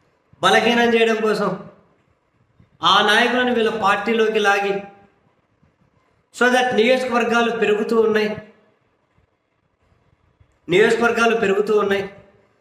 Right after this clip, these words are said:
అదిగో మీ నియోజకవర్గం ఎక్కడికి పోదు, మీరు దగ్గర నుంచి ఖచ్చితంగా పోటీ చేస్తారు. ఎటో ఆంధ్రప్రదేశ్లో యాభై పెరుగుతాయి కదా అని ఎవరన్నా కనుక వలేసో, ట్రాప్ వేసో,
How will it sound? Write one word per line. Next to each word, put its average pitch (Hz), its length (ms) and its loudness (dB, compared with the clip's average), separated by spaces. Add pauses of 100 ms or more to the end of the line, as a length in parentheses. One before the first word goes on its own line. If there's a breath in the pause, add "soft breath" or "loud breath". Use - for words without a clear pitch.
(560)
అదిగో 262 300 2
మీ 262 160 0
నియోజకవర్గం 240 640 0
ఎక్కడికి 226 360 -2
పోదు, 208 260 2
మీరు 214 280 2
దగ్గర 208 320 0
నుంచి 196 120 -6
ఖచ్చితంగా 190 440 -4
పోటీ 185 240 -2
చేస్తారు. 180 600 -4 (1200)
ఎటో 214 180 2
ఆంధ్రప్రదేశ్లో 240 680 0
యాభై 202 260 0
పెరుగుతాయి 202 480 0
కదా 190 180 0
అని 185 200 -2 (1800)
ఎవరన్నా 254 380 4
కనుక 240 200 0
వలేసో, 220 640 0
ట్రాప్ 214 400 -2
వేసో, 208 440 -2